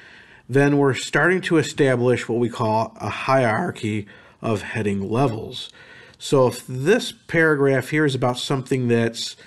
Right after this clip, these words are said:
still under here, but it's, it's still needs to be its own topic, then we would make that a lower heading level.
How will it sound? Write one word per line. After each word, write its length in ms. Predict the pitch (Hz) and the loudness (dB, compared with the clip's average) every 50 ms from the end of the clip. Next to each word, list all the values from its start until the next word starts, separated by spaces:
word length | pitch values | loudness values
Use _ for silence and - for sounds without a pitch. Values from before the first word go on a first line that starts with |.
| - - _ _ _ _ | -20 -20 _ _ _ _
still 420 | - - - - - 160 151 147 | -12 -10 -6 0 2 4 4 4
under 260 | 135 135 147 147 139 | 4 2 2 2 2
here, 300 | 117 98 120 107 104 104 | 2 2 0 2 2 2
but 180 | 104 104 107 101 | 2 0 -2 -4
it's, 160 | - - - - - _ - | -6 -10 -18 -20 -20 _ -8
it's 220 | - 120 110 - - | -6 -6 -6 -6 -8
still 800 | - - - - - - - - 139 131 123 120 117 117 117 - | -10 -10 -10 -10 -12 -10 -4 0 2 4 4 4 2 0 -2 -6
needs 280 | - 120 120 120 113 107 | -6 -4 -2 -2 -2 -2
to 100 | 110 117 | -2 0
be 100 | 113 113 | 0 0
its 140 | 101 - - | 0 0 -4
own 240 | 117 107 104 101 98 | -6 -4 -6 -8 -10
topic, 560 | - - - 147 143 - - 107 101 - - - - - - - - - - - _ - | -8 -4 -2 0 0 0 -2 -6 -8 -8 -14 -20 -20 -20 -20 -20 -20 -20 -20 -20 _ -4
then 240 | - 123 135 143 151 | 0 2 4 4 4
we 100 | 151 143 | 4 4
would 220 | 139 139 135 131 | 6 4 4 4
make 220 | 127 127 120 120 - | 2 0 0 0 2
that 260 | 135 127 127 127 139 | 2 2 2 2 0
a 100 | 147 139 | 0 0
lower 480 | 131 127 127 127 127 123 123 123 123 120 | 2 2 2 2 4 4 4 4 2 2
heading 440 | 113 131 147 151 147 123 110 104 101 | 0 -2 -2 0 0 -2 -2 -4 -6
level. 340 | 85 80 76 - - - | -8 -8 -10 -12 -14 -18